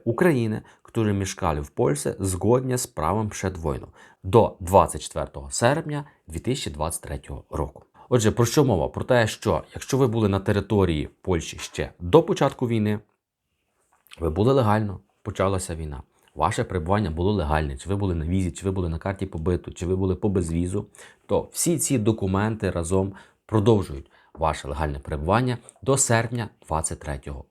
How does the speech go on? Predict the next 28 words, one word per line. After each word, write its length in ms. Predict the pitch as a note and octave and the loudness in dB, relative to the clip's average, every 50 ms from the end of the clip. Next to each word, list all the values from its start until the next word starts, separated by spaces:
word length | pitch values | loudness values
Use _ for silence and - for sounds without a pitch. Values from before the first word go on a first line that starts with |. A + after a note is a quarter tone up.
| _ - | _ 0
року. 360 | - G#2 G2 - - - - _ _ _ _ _ _ _ - | 2 2 2 2 0 -6 -20 _ _ _ _ _ _ _ -8
Тобто, 320 | F#2+ F2 - - E2+ - - - - - _ - | -8 -6 -6 -6 -8 -8 -10 -14 -20 -14 _ 4
як 240 | G2+ G#2+ G#2 F#2 | 6 6 6 4
для 140 | E2+ F2+ F2 | 0 -4 -4
тих, 240 | - - G2 F#2 - | -2 0 0 0 -2
хто 200 | - - F#2+ F2 | -4 -8 -6 -4
заїхав 400 | D#2+ E2 E2 D#2 C#2+ - G#2 - _ _ _ | -4 -4 -4 -4 -6 -8 -12 -18 _ _ _
після 280 | - - - - D#3+ D3+ | -4 -2 0 0 0 0
початку 460 | D3 C3 B2 C#3 B2+ - - C3+ B2 | 0 -2 0 0 0 0 0 -2 -2
війни, 240 | A#2+ A2+ G#2+ G#2+ - - - _ - | -2 -2 -4 -6 -6 -10 -14 _ 0
так 220 | - D#3 E3 - | 0 0 2 0
і 40 | G2+ | -4
для 120 | D#2+ D#2+ | -6 -6
тих, 160 | - - B2+ - | -4 -4 -4 -4
хто 140 | - E2 | -4 -6
заїхав 360 | D#2 F2+ G2+ A2 G#2 G2 F2 F2 | -2 -2 0 -2 -2 -4 -8 -8
ще 280 | - - G#2 F#2 - - _ - | -8 -6 -6 -6 -8 -8 _ -6
до 260 | E2 D#2 A#2+ A2 D#2 | 2 8 8 8 8
початку 460 | - E2 - - C2+ C2+ - - C2+ | 6 0 -8 -8 -8 -10 -10 -14 -14
війни. 180 | C2 B1 - - _ _ _ _ - | -14 -14 -16 -18 _ _ _ _ -8
Я 100 | - A2+ | -6 -4
вважаю, 260 | B2 C3 C3 A#2+ A#2 | -2 -2 -2 -2 -2
що 120 | A2 - G2+ | -2 -4 -4
це 280 | - - G2+ E2+ - - - | -2 0 0 0 -2 -4 -6
супер 340 | - - A2 F#2 - E2 | -4 -4 -4 -2 -4 -4
новина, 380 | F2+ F2+ E2+ F#2 A2 C3+ C#3+ - | -2 -2 -2 -2 -2 -2 -4 -6
тому 220 | - - F2 F#2 | -8 -8 -10 -10
що 320 | F2+ - - G2 F#2+ F#2+ | -8 -4 0 2 2 2